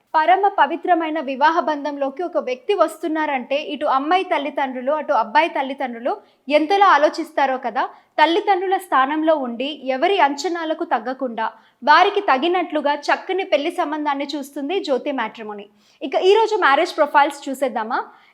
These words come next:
ఈయన పేరు మనోజ్ కుమార్. డిగ్రీ పూర్తి చేసుకొని గ్రాఫిక్స్ డిజైనింగ్ వర్క్ చేస్తున్నారు. ఇదే ప్రొఫెషన్ ద్వారా వర్క్ ఇంటి దగ్గర కూడా వర్క్ చేస్తారు. వార్షిక ఆదాయం వచ్చేసి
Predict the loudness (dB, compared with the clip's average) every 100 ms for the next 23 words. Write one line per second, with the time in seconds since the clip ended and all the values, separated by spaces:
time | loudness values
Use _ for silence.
0 | 0 4 4 4 2 2 -2 -2 -2 -4
1 | -4 -6 -6 -8 -14 _ -6 -4 0 0
2 | 2 0 0 -2 -2 -4 0 0 0 -2
3 | 2 2 2 -4 -6 -4 0 0 0 -2
4 | -2 -2 -4 -6 -8 -10 -10 -14 -18 _
5 | _ -2 0 0 0 0 -4 -4 -2 -2
6 | -2 2 2 2 0 0 -6 -4 2 2
7 | 2 0 -2 -4 -2 -2 -6 -12 -12 -8
8 | -8 -8 -18 _ _ 4 4 4 0 2
9 | 4 4 2 0 -4 -6 -8 -2